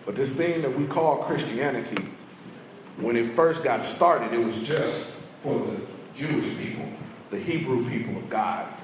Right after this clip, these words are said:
and not necessarily those who were not born into the faith. And eventually that mindset changed, and you had churches that had both Jewish people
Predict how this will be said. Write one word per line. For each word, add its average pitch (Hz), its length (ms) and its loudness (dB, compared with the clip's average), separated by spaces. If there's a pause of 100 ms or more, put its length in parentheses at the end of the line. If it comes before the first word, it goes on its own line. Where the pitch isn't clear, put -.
(300)
and 104 160 0
not 117 220 4
necessarily 113 560 4
those 110 520 2 (380)
who 139 80 6
were 104 140 6
not 107 420 4
born 104 520 4 (400)
into 110 320 2
the 104 120 -2
faith. - 340 2 (3000)
And 113 520 2
eventually 135 640 4
that 120 280 4
mindset 123 580 4
changed, - 680 0 (840)
and 104 180 0
you 117 100 4
had 110 280 6
churches 107 540 4 (680)
that 104 160 4
had 110 360 4
both 113 320 4 (300)
Jewish 160 500 4
people 160 540 2